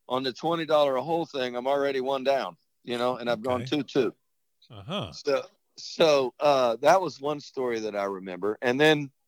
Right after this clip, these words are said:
Speaker 1: toward the end, one of the last years I played in the par three tournament with my son caddying and playing with Billy Horschel and Matt Every,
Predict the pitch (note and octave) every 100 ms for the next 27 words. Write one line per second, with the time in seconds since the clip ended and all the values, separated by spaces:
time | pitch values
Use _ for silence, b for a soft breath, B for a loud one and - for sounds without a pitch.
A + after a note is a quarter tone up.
0 | _ _ - A#3+ A#3+ D3 D#3+ F3 C#3 C#3
1 | F3+ C#3+ C3 C#3 C#3+ - C#3 A#2+ - B2+
2 | B2+ B2 G2+ A#2 A2+ A2+ G#2+ A2+ A2 G#2
3 | G2 A#2+ A2 A2 A2+ G#2+ - - C3+ C3+
4 | - B2+ B2 A#2 A2 G#2+ G#2 - G#2 G2
5 | A#2+ A#2 A2+ G#2+ G#2+ G2+ F#2+ A#2+ A2 A2
6 | A2 - G#2 G2+ G#2+ G#2 G#2+ G2+ F#2